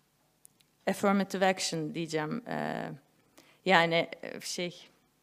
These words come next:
neydi affirmative action? Müge, sen söylesene, bilirsin. E, yani çok önceki nesillerin yaptığı hataları bir şekilde şu anda kompanse etmek zorundayız. Çünkü bu hatanın kurbanları bugün hala hayattalar.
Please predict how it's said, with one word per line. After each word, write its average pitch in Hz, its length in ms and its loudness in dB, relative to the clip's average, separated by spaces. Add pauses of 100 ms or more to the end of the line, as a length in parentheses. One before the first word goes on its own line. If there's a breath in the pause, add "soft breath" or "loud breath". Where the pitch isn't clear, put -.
(140)
neydi 196 360 2
affirmative 185 520 -6
action? 190 320 -8
Müge, 190 180 -6
sen 190 220 -10
söylesene, 196 560 -12 (180)
bilirsin. - 460 -16 (680 loud breath)
E, 175 360 2 (160)
yani 190 340 4 (240)
çok 269 200 0
önceki 214 420 2
nesillerin 196 420 2
yaptığı 208 360 6
hataları 185 520 6
bir 196 60 0
şekilde 180 800 0
şu - 180 4
anda 180 200 4
kompanse 180 500 4
etmek 202 260 2
zorundayız. 202 520 2
Çünkü 202 260 0
bu 214 100 6
hatanın 196 360 4
kurbanları 185 600 2
bugün 196 200 0
hala 190 360 6
hayattalar. 165 680 2